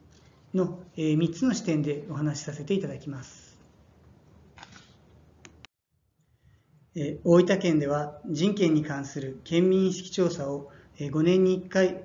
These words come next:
行っております。えー、直近では平成三十年度実施分が、えー、直近のものとなります。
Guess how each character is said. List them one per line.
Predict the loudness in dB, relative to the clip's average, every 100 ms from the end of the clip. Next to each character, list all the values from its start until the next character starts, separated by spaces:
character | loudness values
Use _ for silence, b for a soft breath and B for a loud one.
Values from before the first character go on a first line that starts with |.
| -12
行 | -6
っ | -6 -4
て | -6
お | -4
り |
ま | -2 -4
す。 | -6 -18 b b b b
え | -4
ー、 | -2
直 | -2 -4
近 | -4 -2
で | 2
は | 2 2 -6 -14
平 | -2 -2
成 | 2 -2
三 | 0 0
十 | 0 0
年 | 0 0
度 | -2
実 | -6 -6 -6
施 |
分 | -6 -4
が、 | -4 -6 -14 -12
え | -8 -8
ー、 | -10
直 | -8
近 | -6
の |
も | -6
の | -6
と | -2
な | -2
り | -2
ま | -8 -10
す。 | -14 -20